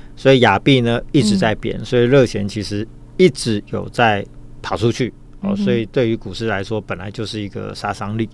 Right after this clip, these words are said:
Speaker 2: 嗯。
Speaker 1: 然后大陆的恒大地产也在美国说申请破产保护，
Speaker 2: 嗯，对。
Speaker 1: 保护嘛。
Speaker 2: 我今天早上看到新闻。
Speaker 1: 哦，所以其实这个就是在逼他的债权人要吃下呆账。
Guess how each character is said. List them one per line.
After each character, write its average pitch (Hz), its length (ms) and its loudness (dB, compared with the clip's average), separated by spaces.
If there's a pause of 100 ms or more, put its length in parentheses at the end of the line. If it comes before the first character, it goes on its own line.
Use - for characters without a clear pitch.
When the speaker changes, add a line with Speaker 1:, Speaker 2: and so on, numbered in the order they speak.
(140)
Speaker 2:
嗯。 208 320 -2 (140)
Speaker 1:
然 127 140 -8
后 143 680 4
大 185 180 12
陆 170 140 6
的 135 120 2
恒 120 220 -4
大 139 180 6
地 135 200 -2
产 92 280 -8 (200)
也 107 340 -4
在 123 480 4
美 104 240 -4
国 107 340 -4
说 123 220 0
申 127 220 0
请 104 240 -6
破 123 180 0
产 92 240 -8
保 107 140 -6
护， - 100 -4
Speaker 2:
嗯， 160 120 2
对。 - 140 -8 (160)
Speaker 1:
保 98 160 2
护 117 240 0
嘛。 101 180 -8
Speaker 2:
我 - 60 -8
今 190 80 -8
天 190 100 -4
早 180 100 -4
上 139 80 -6
看 165 120 -10
到 147 60 -6
新 147 180 -10
闻。 - 80 -6
Speaker 1:
哦， - 60 -6
所 147 140 2
以 143 40 4
其 131 140 -2
实 185 200 2
这 165 160 0
个 113 200 0
就 123 260 -2
是 110 160 -6
在 110 160 -2
逼 104 300 -4 (160)
他 - 200 -4
的 101 180 -4 (100)
债 120 220 4
权 98 440 -8
人 92 180 -6 (720)
要 - 80 -4
吃 - 160 0
下 110 160 2
呆 98 160 -4
账。 98 180 -10